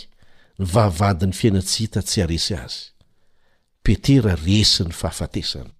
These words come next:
fa Jesosy tsy resy ny fahafatesana. Rehefa miorina eo amin'ilay vato lampy dia Kristy ny fiangonana. Na izy tafitra toy inona aza tonga, dia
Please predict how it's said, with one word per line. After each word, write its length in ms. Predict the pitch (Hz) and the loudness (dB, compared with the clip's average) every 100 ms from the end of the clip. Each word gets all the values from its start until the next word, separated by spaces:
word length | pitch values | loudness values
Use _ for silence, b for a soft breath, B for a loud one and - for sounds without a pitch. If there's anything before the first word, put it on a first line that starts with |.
| _ _ _ _ - | _ _ _ _ -14
fa 240 | - 107 | 0 2
Jesosy 560 | 82 90 - 107 101 - | 2 0 0 -2 -2 -2
tsy 180 | - 82 | -2 -2
resy 340 | 117 107 - | -2 0 -4
ny 80 | 78 | -6
fahafatesana. 720 | - 76 - - - 67 - - b b b - | -12 -14 -14 -10 -8 -10 -12 -20 b b b -4
Rehefa 320 | 95 98 - 98 | -2 0 2 2
miorina 720 | 95 98 156 202 117 101 80 - b b b b 110 | 2 4 6 6 6 4 2 -2 b b b b 4
eo 160 | 117 | 6
amin'ilay 300 | 113 104 95 73 | 8 6 4 2
vato 320 | 95 95 - 98 | 0 0 0 2
lampy 400 | 117 135 127 - | 2 2 -4 -4
dia 160 | 190 | -4
Kristy 680 | 190 113 110 - - - 240 | -2 -2 0 0 -2 0 0
ny 80 | 165 | 0
fiangonana. 760 | - 104 87 90 67 - _ _ _ _ _ _ _ _ _ _ _ _ 85 | -2 -2 -2 -10 -14 -18 _ _ _ _ _ _ _ _ _ _ _ _ -4
Na 160 | 92 | -2
izy 160 | 101 - | -2 -2
tafitra 560 | 110 90 - 170 - | -4 -4 -4 -4 -2
toy 300 | - - 101 98 | -2 0 0 2
inona 240 | 95 90 | 0 0
aza 220 | - 78 - | -2 -8 -8
tonga, 400 | - 127 90 104 - - - - - _ _ _ _ _ | -4 -4 -2 -6 -8 -20 -20 -20 -20 _ _ _ _ _
dia 500 | 90 82 87 90 87 | -6 -4 0 0 0